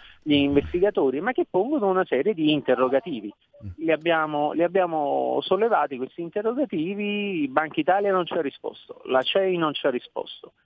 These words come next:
il presidente dell'Istituto per il Sostentamento del Clero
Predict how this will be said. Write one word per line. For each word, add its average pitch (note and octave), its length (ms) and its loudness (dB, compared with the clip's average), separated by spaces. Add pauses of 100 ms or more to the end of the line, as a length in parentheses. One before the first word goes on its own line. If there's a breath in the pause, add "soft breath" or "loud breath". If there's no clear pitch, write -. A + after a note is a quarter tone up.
(280 soft breath)
il E3 180 0
presidente F3 520 -2
dell'Istituto D#3+ 640 0
per C#3+ 120 2
il C#3 80 -4
Sostentamento C#3+ 720 -2
del C#3 200 2
Clero C3 460 0